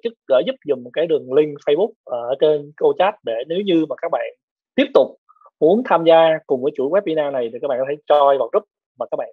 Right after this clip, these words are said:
sẽ có được những thông tin. Và các bạn lưu ý dùm là thứ năm tuần sau vào lúc hai mươi giờ thì chúng ta sẽ có cái tọa đàm tiếp theo.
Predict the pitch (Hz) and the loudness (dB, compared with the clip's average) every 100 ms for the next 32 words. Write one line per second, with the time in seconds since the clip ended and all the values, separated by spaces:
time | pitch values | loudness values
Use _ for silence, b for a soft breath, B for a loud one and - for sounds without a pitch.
0 | - - 143 185 - 127 147 139 151 - | -14 -6 -4 -2 -4 -4 -2 0 0 -2
1 | _ _ b b _ 127 185 151 139 165 | _ _ b b _ 0 4 4 6 4
2 | 175 208 143 131 _ _ 127 117 165 185 | 4 4 0 -4 _ _ -10 -8 -6 -2
3 | 160 151 139 120 123 160 147 143 _ _ | -2 -2 -6 -6 -4 0 0 0 _ _
4 | _ 123 131 156 147 143 135 127 113 - | _ -4 -4 -4 -4 -2 0 0 -2 -8
5 | 143 160 131 - 110 117 123 165 220 _ | -8 -6 -6 -6 -6 0 2 2 -4 _
6 | _ _ - - 120 117 117 - - 160 | _ _ -4 0 2 0 -2 -6 4 4